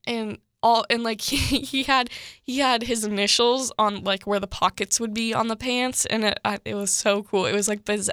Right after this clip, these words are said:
Bedazzled H S, and it was so fun. Um, he also had, um, like,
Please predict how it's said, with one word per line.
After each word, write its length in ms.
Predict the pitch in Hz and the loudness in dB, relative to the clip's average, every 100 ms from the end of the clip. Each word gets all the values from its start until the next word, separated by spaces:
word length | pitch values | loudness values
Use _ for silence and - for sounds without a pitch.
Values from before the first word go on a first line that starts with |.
| - | -6
Bedazzled 920 | 208 226 208 185 196 214 214 220 233 - | -2 2 2 4 4 4 2 0 -2 -2
H 280 | 202 208 - | -2 -2 -2
S, 320 | 196 208 - - | 0 2 2 0
and 100 | 208 | -2
it 120 | - | 0
was 160 | 202 | 0
so 300 | - - 202 | 0 2 0
fun. 380 | 220 175 185 214 | 2 0 0 -2
Um, 220 | - 233 247 | 0 0 2
he 100 | 247 | 2
also 240 | 262 311 | 2 2
had, 380 | 302 269 262 269 | 2 4 4 0
um, 280 | 220 214 208 | 0 2 2
like, 180 | 214 208 | -2 -2